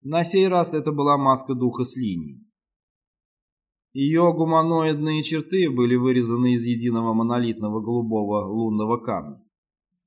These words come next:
А потом маску инструктировали красным желеобразным опалом. Лодка выбирала наугад, но иногда эти выборы имели для Руиза суеверное значение,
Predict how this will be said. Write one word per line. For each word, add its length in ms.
А 120
потом 340
маску 460
инструктировали 1080
красным 540
желеобразным 880
опалом. 520
Лодка 480
выбирала 500
наугад, 600
но 280
иногда 360
эти 340
выборы 540
имели 460
для 360
Руиза 460
суеверное 720
значение, 680